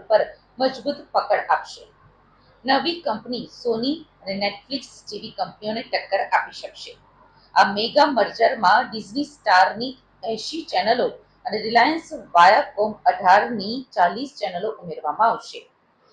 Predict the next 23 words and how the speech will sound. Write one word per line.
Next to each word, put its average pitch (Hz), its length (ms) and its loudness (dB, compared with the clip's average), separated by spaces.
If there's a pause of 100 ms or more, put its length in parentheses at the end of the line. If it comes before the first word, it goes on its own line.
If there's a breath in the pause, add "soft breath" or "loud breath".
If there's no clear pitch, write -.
(160 soft breath)
એટલે 320 180 -2
કે 370 160 -2
કુલ 349 220 -10
એકસો 214 280 -10
વીસ 214 420 -8
ચેનલો 165 400 0
હશે. - 280 -8 (720)
જોકે 175 200 -6 (100)
આમાંથી 220 480 0 (120)
કેટલીક 254 300 -10 (100)
ચેનલો 208 280 -6
બંધ 196 320 -6
થઈ 254 340 -8
શકે 175 360 -8
છે. 277 380 -6 (240 loud breath)
બંને 262 280 0 (100)
પાસે - 280 4 (200)
ઓ 240 60 -2
ટી 262 140 -8
ટી 302 280 -10 (140)
એપ્સ 185 180 0 (120)
પણ - 180 0
છે, - 220 -12